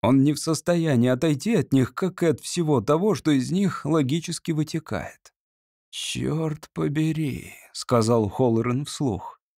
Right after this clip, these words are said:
«По-моему, я так и нашёл способ». Он попытался обдумать его подробнее, но обнаружил, что на это у него уже нет сил.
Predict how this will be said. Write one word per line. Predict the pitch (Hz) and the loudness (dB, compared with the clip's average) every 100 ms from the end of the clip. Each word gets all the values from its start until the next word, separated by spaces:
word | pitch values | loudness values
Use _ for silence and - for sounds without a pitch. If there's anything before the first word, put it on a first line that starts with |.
| _ _ | _ _
«По-моему, | 113 113 120 143 151 147 | -2 0 0 -2 -4 -6
я | 147 147 | -4 -4
так | 135 151 143 127 | -2 0 0 0
и | 151 | -2
нашёл | 151 160 - 226 180 120 | 0 -2 -4 -2 -2 -2
способ». | 98 - 190 139 - - - _ _ _ _ _ _ _ _ | -4 -6 -6 -4 -8 -14 -20 _ _ _ _ _ _ _ _
Он | - 131 | 0 2
попытался | 123 131 143 143 127 - 135 | 2 0 0 2 0 0 -2
обдумать | 120 139 131 120 | 0 0 0 0
его | 131 131 | 0 0
подробнее, | 139 131 196 185 101 101 87 - - | 0 -2 -2 -4 -4 -4 -6 -12 -4
но | 139 190 | 0 0
обнаружил, | 202 131 131 156 160 147 | 0 2 2 2 0 0
что | - 139 | 2 4
на | 127 | 4
это | 120 175 185 | 2 0 -2
у | 175 | -2
него | 160 160 170 | -2 0 0
уже | - 117 104 127 | 0 0 0 -2
нет | 110 101 98 | -2 -4 -6
сил. | - - 64 | -14 -16 -18